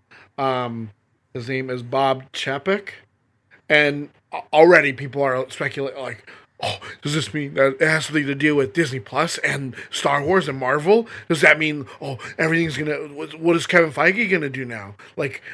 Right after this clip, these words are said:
oh my God, what, what's going on, huh? Like, does that mean, like, something bad is happening with Disney Plus?" And it's like,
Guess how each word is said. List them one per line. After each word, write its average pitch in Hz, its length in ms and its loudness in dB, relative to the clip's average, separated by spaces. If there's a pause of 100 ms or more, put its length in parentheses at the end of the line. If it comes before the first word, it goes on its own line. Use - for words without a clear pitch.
(120)
oh - 240 -6
my 165 140 -2
God, 160 260 0
what, 151 160 2 (200)
what's 160 180 -2
going 170 280 0
on, 202 180 2
huh? 151 240 -4
Like, 156 220 -2 (240)
does 139 120 -8
that 151 180 2
mean, 160 220 -4
like, 143 180 -4
something 147 280 -8
bad 127 340 0
is 151 140 -4
happening 156 380 -6
with 135 120 -8
Disney 135 240 -12
Plus?" 135 520 -14 (440)
And 143 100 -8
it's 113 140 -12
like, 117 340 -6